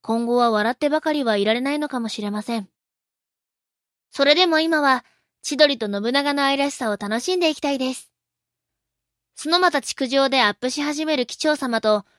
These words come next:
それに慌てる信長様。素敵でした。はい、ありがとうございます。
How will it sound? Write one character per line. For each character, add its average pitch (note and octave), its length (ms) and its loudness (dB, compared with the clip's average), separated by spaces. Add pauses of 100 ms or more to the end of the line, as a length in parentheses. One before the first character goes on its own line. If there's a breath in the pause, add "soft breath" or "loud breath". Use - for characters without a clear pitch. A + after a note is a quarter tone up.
(160)
そ B3 140 -2
れ B3 120 4
に B3+ 120 2
慌 A#3 200 6
て A#3 100 -2
る A3+ 100 4
信 G3+ 280 -2
長 C4 220 0
様。 D4 260 -2 (560)
素 - 120 -14
敵 D#4+ 220 -2
で F4 120 0
し - 80 -10
た。 F4 160 0 (960)
は E4 160 0
い、 G#4 140 2 (240)
あ A3 80 -6
り B3 100 -4
が A#3+ 100 -6
と A3 140 -4
う G#3 40 -8
ご G#3 100 -6
ざ G#3+ 140 -8
い G#3 60 -8
ま C#4 240 -2
す。 - 240 -18